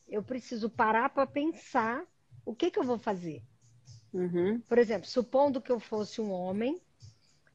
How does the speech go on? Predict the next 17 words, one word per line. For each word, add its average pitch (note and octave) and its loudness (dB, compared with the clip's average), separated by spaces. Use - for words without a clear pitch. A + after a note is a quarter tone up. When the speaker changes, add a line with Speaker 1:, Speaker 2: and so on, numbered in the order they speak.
Speaker 1:
e A3 2
eu G#3+ 4
fiquei A3+ 4
atraída A3 2
por - -8
você G#3 0
imediatamente. G3 -4
Mas G3 4
eu A#3+ 6
tenho C4+ 4
que C4+ -2
parar C4+ 4
pra D4+ -6
pensar, C#4+ -4
ela G3 -2
é - -4
casada? E3+ -6